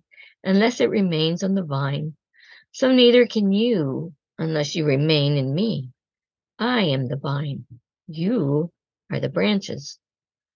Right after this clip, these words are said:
Whoever remains in me and I in him will bear much fruit, because without me, you can do nothing." Saint Therese takes the Lord at his word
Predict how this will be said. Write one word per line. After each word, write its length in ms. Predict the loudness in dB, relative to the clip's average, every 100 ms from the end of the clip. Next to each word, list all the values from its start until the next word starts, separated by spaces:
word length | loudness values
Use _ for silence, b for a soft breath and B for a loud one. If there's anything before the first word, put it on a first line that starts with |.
| _ 0
Whoever 340 | 4 6 6
remains 560 | 6 4 4 4 2 0
in 100 | -2
me 280 | -4 -2 0
and 120 | 2
I 140 | 2
in 180 | 2 0
him 400 | -2 -4 -4 -6 _ _ -6
will 200 | -6 0
bear 480 | 4 6 6 2 0 -2
much 360 | -2 -2 -4
fruit, 320 | -6 -6 -6 _ _ _ _ _ -10
because 320 | -2 0 2
without 480 | 2 4 4 4 0
me, 440 | -4 -2 -2 -4 -8 _ _ _ _ -8
you 260 | 0 0
can 220 | 0 -6 -4
do 200 | -4 -2
nothing." 680 | -2 -4 -6 -10 -10 -14 -18 _ _ _ _ _ _ _ _ _ _ _ -4
Saint 240 | 0 0
Therese 420 | 0 2 4 2 -2
takes 340 | -2 -4 -4
the 120 | -2
Lord 400 | 4 8 8 6
at 140 | 2 -2
his 220 | -2 0
word 400 | 2 0 -2